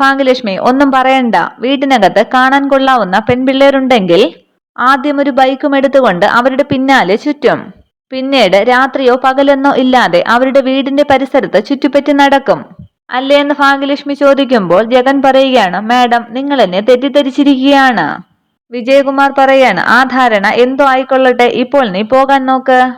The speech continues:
ഭാഗ്യലക്ഷ്മിയും പറയുകയാണ്, "നിന്നോട് പോകാനല്ലേ പറഞ്ഞത്?" ജഗൻ പോയ ശേഷം വിജയകുമാർ പറയുകയാണ്, "അതെ, മോളുടെ രക്ഷകനാണ്.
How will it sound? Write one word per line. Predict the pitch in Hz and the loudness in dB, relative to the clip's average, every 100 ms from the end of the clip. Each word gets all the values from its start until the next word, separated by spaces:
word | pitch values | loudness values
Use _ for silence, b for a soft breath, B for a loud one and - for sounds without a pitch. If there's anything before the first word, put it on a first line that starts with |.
| - _ _ _ | -14 _ _ _
ഭാഗ്യലക്ഷ്മിയും | 254 262 269 285 269 285 277 | -2 -2 2 0 0 -2 0
പറയുകയാണ്, | 269 262 277 262 240 180 202 | 2 2 0 0 0 -2 -4
"നിന്നോട് | 254 269 214 | 0 0 2
പോകാനല്ലേ | 247 262 285 294 269 214 220 233 | 2 2 2 2 0 0 -2 0
പറഞ്ഞത്?" | 247 254 254 240 240 247 240 _ _ _ _ | -2 -2 -2 0 0 -2 -6 _ _ _ _
ജഗൻ | 226 240 269 269 | -12 -8 -8 -4
പോയ | 262 262 269 | -2 -2 -2
ശേഷം | 262 185 - 214 | -4 -6 -6 -4
വിജയകുമാർ | 240 233 277 269 269 269 269 | -4 -2 -2 -4 -4 -4 -4
പറയുകയാണ്, | 262 269 262 262 202 180 - | -6 -6 -6 -4 -4 -6 -4
"അതെ, | 240 240 208 202 | -2 0 -2 -4
മോളുടെ | 220 240 262 185 196 | 0 2 2 2 2
രക്ഷകനാണ്. | 226 226 285 277 277 262 233 151 - | 0 -2 -2 2 2 2 0 -4 -8